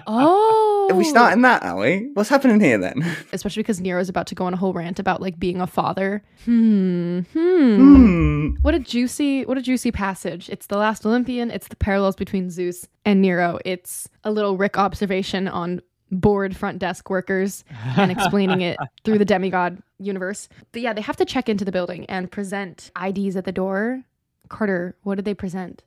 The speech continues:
Speaker 3: Apollo presents his learner's permit, which you might remember as being kind of an important figure in, oh my God, I'm blanking on the name of the book. This is so embarrassing. In the beginning of the Trials of Apollo, literally, I do not know what the first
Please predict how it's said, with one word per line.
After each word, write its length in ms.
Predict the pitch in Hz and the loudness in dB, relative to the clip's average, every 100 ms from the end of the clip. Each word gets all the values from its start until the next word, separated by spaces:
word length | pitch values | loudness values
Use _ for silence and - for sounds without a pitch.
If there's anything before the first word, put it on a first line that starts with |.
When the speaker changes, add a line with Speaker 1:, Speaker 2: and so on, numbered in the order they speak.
| _ - | _ -16
Speaker 3:
Apollo 400 | - - 254 370 | -6 0 2 2
presents 340 | - 202 185 | 2 4 4
his 160 | 180 151 | 4 2
learner's 400 | 120 120 123 117 | 2 2 2 -2
permit, 400 | - 113 104 - | -4 -4 -2 -2
which 160 | 117 - | -4 -4
you 80 | |
might 180 | 127 131 127 | 0 0 0
remember 480 | 123 117 120 123 | 0 0 2 2
as 240 | 120 120 107 | 2 0 2
being 240 | 123 117 | 2 2
kind 240 | 113 127 120 | 0 0 0
of 40 | |
an 120 | 113 | 2
important 580 | 110 110 - 139 151 120 | 0 0 0 2 0 -2
figure 560 | - - 123 117 110 107 | -4 0 2 2 0 -2
in, 480 | - 120 117 113 113 - - _ - | 0 0 0 -2 -8 -16 -20 _ -2
oh 100 | 135 | 0
my 140 | 135 | 0
God, 160 | 131 120 | 2 2
I'm 180 | 123 131 | 2 -4
blanking 580 | - 143 139 139 139 131 | -2 0 0 -2 -4 -2
on 200 | 120 131 | -2 -2
the 80 | |
name 180 | 123 123 | -2 0
of 60 | 120 | 0
the 60 | |
book. 260 | 113 123 120 | 0 0 -2
This 120 | 139 | -8
is 120 | 147 | -10
so 240 | - 151 143 | -6 -4 -2
embarrassing. 580 | 127 127 135 127 117 139 185 - - | -2 -2 -2 -4 -10 -10 -18 -20 -4
In 140 | 175 | 0
the 60 | 190 | 2
beginning 340 | 196 208 220 | 4 4 2
of 60 | 220 | -2
the 40 | |
Trials 300 | 208 196 185 | -4 -2 -2
of 60 | 180 | -2
Apollo, 500 | - 170 160 117 123 _ _ - | -2 -2 0 -2 -4 _ _ -8
literally, 480 | 143 170 196 202 - | 0 4 4 2 0
I 100 | 143 | -2
do 180 | 123 139 | -2 -4
not 160 | 151 | -4
know 60 | 139 | -6
what 80 | 139 | -8
the 80 | |
first 320 | 139 139 127 | -6 -6 -6